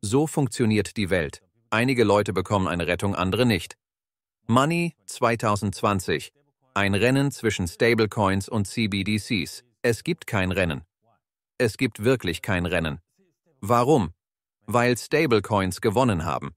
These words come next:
Es ist dasselbe. Sie folgen allen Regeln, die die Banken wollen,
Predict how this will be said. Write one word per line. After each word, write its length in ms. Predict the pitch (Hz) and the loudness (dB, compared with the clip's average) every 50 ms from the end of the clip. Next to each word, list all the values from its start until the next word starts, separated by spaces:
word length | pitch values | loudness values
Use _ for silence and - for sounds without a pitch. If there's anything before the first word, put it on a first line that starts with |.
| _ _ _ - | _ _ _ 0
Es 180 | 123 120 - | 0 0 0
ist 160 | 151 120 - | -2 -2 -2
dasselbe. 500 | 131 113 - - 131 127 110 85 78 - - - | -2 0 2 2 2 2 2 0 -2 -4 -6 -6
Sie 160 | - 113 98 | -4 -4 -2
folgen 360 | - - 113 113 107 107 101 - - | 0 2 4 4 4 2 0 -2 0
allen 300 | 123 135 143 143 131 113 | 0 2 2 2 2 2
Regeln, 480 | 92 101 107 110 98 117 113 113 110 | 2 2 2 2 2 2 2 2 2
die 100 | 98 98 | 0 0
die 140 | 85 90 87 | -2 -4 -2
Banken 380 | - 98 98 101 - 104 101 95 | 0 0 -2 -2 -2 -2 0 2
wollen, 340 | 107 104 107 107 107 110 | 4 4 4 4 2 0